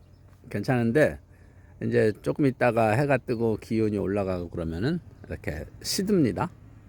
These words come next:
근데 또 그것도 희한한 게 이 한 포기 전체가 다 시드는 게 아니라 한 반쪽 정도만 시들어요.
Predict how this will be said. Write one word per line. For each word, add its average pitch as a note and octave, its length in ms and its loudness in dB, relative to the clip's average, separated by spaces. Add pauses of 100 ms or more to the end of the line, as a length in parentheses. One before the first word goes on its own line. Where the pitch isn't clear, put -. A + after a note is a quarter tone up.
(140)
근데 G3 460 6
또 E3+ 140 2
그것도 D3+ 880 4 (180)
희한한 G3+ 400 8
게 A2+ 460 8 (800)
이 F3 120 10
한 A#3 240 6
포기 A3 280 8
전체가 G#3 640 10
다 C#3+ 160 10
시드는 E3+ 460 2
게 D3+ 80 6
아니라 B2 520 2 (680)
한 E3+ 140 0
반쪽 A#3 640 6
정도만 D#3 540 8
시들어요. D3 600 6